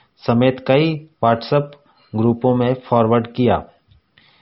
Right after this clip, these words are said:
इन ग्रुपों में कई प्रवासी मजदूर समेत प्रवासी मजदूरों के हित में काम करने वाले सामाजिक कार्यकर्ता भी जुड़े हुए हैं। खबर सुनकर मुंबई के प्रवासी मजदूरों के सहायतार्थ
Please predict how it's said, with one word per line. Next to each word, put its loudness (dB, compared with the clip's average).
इन 0
ग्रुपों 2
में 2
कई 2
प्रवासी 2
मजदूर 2
समेत 0
प्रवासी 2
मजदूरों 2
के 0
हित -2
में 0
काम 2
करने 2
वाले 4
सामाजिक 0
कार्यकर्ता 0
भी 2
जुड़े 0
हुए -4
हैं। -4
खबर 2
सुनकर 2
मुंबई 4
के 0
प्रवासी 2
मजदूरों 2
के 2
सहायतार्थ 2